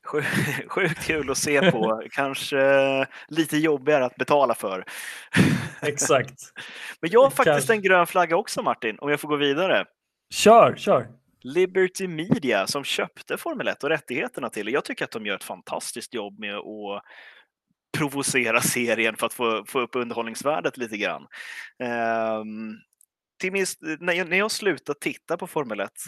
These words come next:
Speaker 1: eh, för, för en kort period, det, det var när man började använda virtuell säkerhetsbil.
Speaker 2: Ja.
Speaker 1: Det här systemet de hade då att man, eh, sänkte, eh, farten till en bestämd hastighet, alla bilar skulle fylla det och man då skulle behålla de här,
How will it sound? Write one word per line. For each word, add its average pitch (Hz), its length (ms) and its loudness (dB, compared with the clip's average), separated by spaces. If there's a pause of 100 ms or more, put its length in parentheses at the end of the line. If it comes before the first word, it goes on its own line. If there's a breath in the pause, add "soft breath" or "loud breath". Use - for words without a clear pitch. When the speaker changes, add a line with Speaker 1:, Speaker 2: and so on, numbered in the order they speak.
(120)
Speaker 1:
eh, 113 680 -10 (460)
för, 123 200 -2
för 139 160 0
en 123 100 -2
kort - 220 -6
period, 113 340 -4
det, 135 180 -2
det 143 120 -2
var 127 180 -2
när 110 80 -10
man 107 160 -14
började 110 200 -4
använda 104 260 -12
virtuell 104 400 -10
säkerhetsbil. 117 680 -8 (680)
Speaker 2:
Ja. 131 120 -10
Speaker 1:
Det 156 80 4
här 117 400 2
systemet 117 400 -8
de 110 120 -10
hade 107 220 -6
då 107 100 -8
att 101 140 -12
man, 107 280 -16
eh, 107 60 -16 (760)
sänkte, 113 540 -4 (600 loud breath)
eh, 104 420 -12
farten 131 420 -2
till 107 180 -10
en 104 140 -20
bestämd 113 320 -6
hastighet, 110 300 -8
alla 104 140 -8
bilar 104 180 -12
skulle 104 200 -16
fylla 104 260 -14
det 101 240 -10
och 98 220 -14 (140)
man 110 180 -12
då 104 100 -14
skulle 107 200 -12
behålla 127 520 -6
de 107 120 -8
här, 104 440 -6